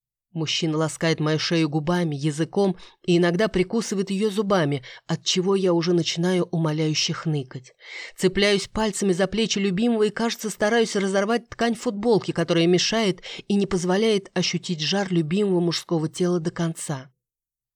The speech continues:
"Не сейчас, милая", шепчет на ухо, и я готова разрыдаться. "Не сейчас?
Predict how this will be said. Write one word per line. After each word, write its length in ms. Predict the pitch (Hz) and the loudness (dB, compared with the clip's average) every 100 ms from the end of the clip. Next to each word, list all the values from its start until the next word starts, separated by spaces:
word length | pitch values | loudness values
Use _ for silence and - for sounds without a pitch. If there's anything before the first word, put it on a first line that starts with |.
| _ _ _ - | _ _ _ -12
"Не 340 | 156 147 147 | -8 -4 -4
сейчас, 640 | - 151 143 - 151 131 - | -2 -4 0 2 2 0 -2
милая", 560 | 147 147 139 131 139 _ _ _ | -2 -2 -2 -6 -10 _ _ _
шепчет 480 | - - 151 - 151 | -8 -4 -4 -4 -2
на 220 | 160 175 | 0 2
ухо, 320 | 175 - 151 139 - | 2 0 -8 -8 -6
и 80 | |
я 160 | 160 170 | -2 -2
готова 360 | 165 156 151 151 | -2 -4 -4 -4
разрыдаться. 720 | 147 151 147 139 135 - 147 _ _ _ - | -4 -4 -4 -8 -10 -18 -18 _ _ _ -4
"Не 140 | 190 202 | -2 0
сейчас? 560 | - 214 - 277 262 | 0 0 2 0 -2